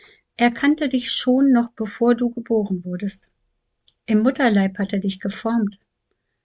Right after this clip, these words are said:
Du bist ein Wunschkind. Er hat dich gewollt. Glaube niemandem, der etwas anderes behauptet. Zweitens,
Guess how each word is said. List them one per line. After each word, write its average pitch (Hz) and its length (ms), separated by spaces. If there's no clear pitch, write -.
Du 226 280
bist 233 240
ein 240 200
Wunschkind. 233 720
Er 214 300
hat 254 160
dich 254 180
gewollt. 202 500
Glaube 202 300
niemandem, 214 800
der 214 80
etwas 202 300
anderes 208 420
behauptet. 190 640
Zweitens, 208 640